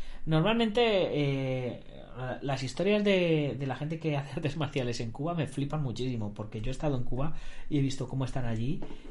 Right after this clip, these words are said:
y, y vamos, es, es meritorio sacar adelante cualquier, cualquier cosa que, que ve-, que vemos, eh, o sea, cualquier, cualquier cosa allí resulta flipante, o sea,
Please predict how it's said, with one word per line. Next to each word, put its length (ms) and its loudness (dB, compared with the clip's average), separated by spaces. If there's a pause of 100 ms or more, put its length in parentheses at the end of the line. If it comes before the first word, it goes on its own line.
(120)
y, 680 0
y 240 -2
vamos, 340 -4
es, 1040 -4
es 360 -6
meritorio 800 0
sacar 300 -4
adelante 640 -4
cualquier, 680 -4 (440)
cualquier 400 -4
cosa 380 -6
que, 640 -6 (600)
que 120 -6
ve-, 300 -4
que 120 -8
vemos, 380 -10
eh, 380 -12
o 40 -6
sea, 140 -6
cualquier, 320 -6
cualquier 280 -4
cosa 180 -2
allí 200 0
resulta 380 -2
flipante, 460 -4
o 40 -8
sea, 280 -4